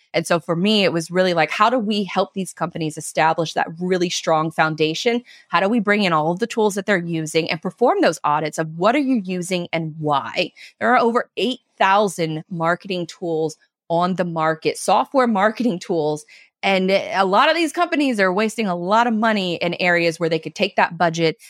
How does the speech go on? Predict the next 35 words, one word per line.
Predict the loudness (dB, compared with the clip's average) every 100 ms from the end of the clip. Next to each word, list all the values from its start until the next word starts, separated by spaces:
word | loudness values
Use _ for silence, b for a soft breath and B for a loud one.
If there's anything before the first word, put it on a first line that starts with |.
| B
and | -2
they | -2
could | -4
do | -4 -2
something | -2 -4 -2 -2
better | 0 0
with | -2 -4
their | -2
marketing | -2 -2 -4 -2
dollars. | -2 -2 -4 -6
So | -6
bringing | 0 2 4 4 2
those | 2 0 2
all | 4 4 4 2 B B B
into | -2 0 -2 0
one | 2 0
full | 0 -2
circle, | 0 0 2 0 0
analyzing | 0 2 4 4 2 -2
what's | -4 0
working, | 0 0 0
what's | -2 -4 -2
tied | -2 -2
to | -2
business | -4 -2 -6
objectives, | -6 0 0 0 0 0 -2 -14 B B
and | -2 2
then | 2 0
helping | 2 0 0 -2 -2
them | -2
establish | -4 0 2 2 0
that | -4
really | -2 0 0 0
strong | 2 0
foundation. | 2 0 2 0 0 0 0